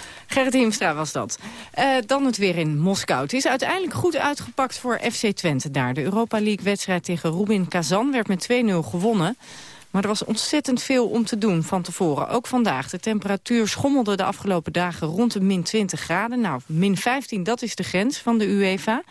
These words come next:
Dan mag er niet meer gespeeld worden. Maar een kwartier voor de aftrap werd er nog een thermometer gevonden... die min veertien komma zes aangaf. En dus werd er gespeeld. Dokter Geki Mijns van Twente was en is het er nog steeds niet mee eens.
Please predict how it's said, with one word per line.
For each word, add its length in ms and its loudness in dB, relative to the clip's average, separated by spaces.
Dan 140 0
mag 160 2
er 60 0
niet 120 4
meer 140 2
gespeeld 400 -2
worden. 240 0
Maar 100 -2
een 60 -2
kwartier 400 2
voor 160 2
de 80 0
aftrap 380 -2
werd 200 0
er 80 0
nog 120 2
een 100 0
thermometer 580 0
gevonden... 460 2
die 260 0
min 340 2
veertien 400 0
komma 240 2
zes 300 0
aangaf. 500 -4
En 200 0
dus 200 0
werd 200 0
er 60 -4
gespeeld. 500 -6
Dokter 320 0
Geki 440 0
Mijns 340 2
van 160 -4
Twente 500 0
was 320 0
en 260 -2
is 240 -2
het 140 -2
er 120 0
nog 200 2
steeds 340 -2
niet 240 0
mee 220 2
eens. 320 -8